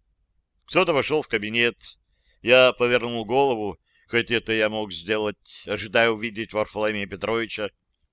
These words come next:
Но вместо него в кабинет вошёл смутно знакомый офицер в чёрной морской форме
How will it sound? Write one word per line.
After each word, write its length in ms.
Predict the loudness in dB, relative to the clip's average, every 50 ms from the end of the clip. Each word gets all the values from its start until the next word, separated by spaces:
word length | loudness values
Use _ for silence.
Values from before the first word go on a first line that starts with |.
| _ _ _ _ _ _ _
Но 100 | -2 -2
вместо 400 | 0 0 0 -2 -2 0 0 0
него 200 | 0 0 0 -2
в 80 | -2 0
кабинет 440 | -2 -2 -2 -2 -4 -4 -4 -2 -4
вошёл 500 | -4 -6 -4 -2 -2 0 0 -2 -4 _ _ _ _ _ _ _ _
смутно 480 | -10 -8 -6 -4 -4 -4 -2 -2 -2 0
знакомый 440 | 2 0 0 0 -2 -4 -2 -2 -2
офицер 640 | -2 -4 -8 -8 -4 -4 -2 0 2 0 0 0
в 80 | -4 -4
чёрной 400 | 0 2 2 2 2 -2 -6 -6
морской 360 | -6 -6 -6 -6 -6 -6 -6
форме 540 | -4 0 2 2 2 2 0 -2 -6 -8